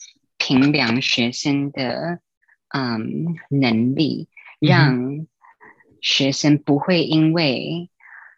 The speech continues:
Speaker 1: 他们不是精英，呃，就是不，不，不是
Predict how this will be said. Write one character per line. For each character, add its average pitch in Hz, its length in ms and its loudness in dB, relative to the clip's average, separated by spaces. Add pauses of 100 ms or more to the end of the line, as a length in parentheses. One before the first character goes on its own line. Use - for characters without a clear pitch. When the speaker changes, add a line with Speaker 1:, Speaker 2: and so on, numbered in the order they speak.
(180)
Speaker 1:
他 156 260 -4
们 147 600 -2 (360)
不 131 140 -2
是 151 880 -4 (520)
精 156 380 4
英， 156 480 2 (180)
呃， 127 220 0
就 160 160 -2
是 - 220 -4 (120)
不， - 140 -10 (260)
不， 143 240 -4
不 147 140 0
是 143 680 0